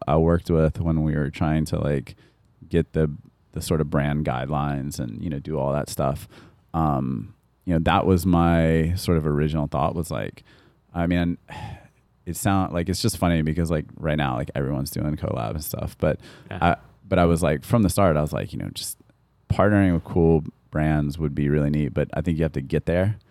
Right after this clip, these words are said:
Speaker 1: Not that we're, like, that big or that established, but people can kind of look through, like, some of the brands we've talked to, like, they can look through our, our watches, our website, and get a feel,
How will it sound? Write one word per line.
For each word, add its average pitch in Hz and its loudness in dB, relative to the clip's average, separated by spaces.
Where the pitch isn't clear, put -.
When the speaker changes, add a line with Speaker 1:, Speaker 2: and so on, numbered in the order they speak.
Speaker 1:
Not 104 4
that 98 4
we're, 90 6
like, 78 2
that 73 0
big 82 4
or 76 2
that 67 0
established, 92 0
but 95 -6
people 113 2
can 95 4
kind 92 2
of 82 0
look 85 0
through, 87 4
like, 80 -2
some 90 0
of 85 4
the 80 2
brands 80 2
we've 78 0
talked 78 2
to, 80 0
like, 78 0
they 92 2
can 95 4
look 82 0
through 82 2
our, 76 -2
our 80 -8
watches, 78 -4
our 78 -4
website, 82 0
and 76 -2
get 76 2
a 71 0
feel, 80 0